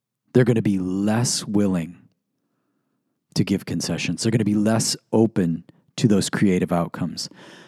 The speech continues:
They're gonna be rigid.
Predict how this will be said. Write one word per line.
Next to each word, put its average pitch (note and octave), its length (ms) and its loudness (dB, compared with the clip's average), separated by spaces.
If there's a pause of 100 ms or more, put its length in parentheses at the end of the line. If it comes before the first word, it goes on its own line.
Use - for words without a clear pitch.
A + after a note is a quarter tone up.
(1160)
They're G2+ 120 0
gonna F#2+ 140 0
be F#2 140 0
rigid. E2+ 540 -2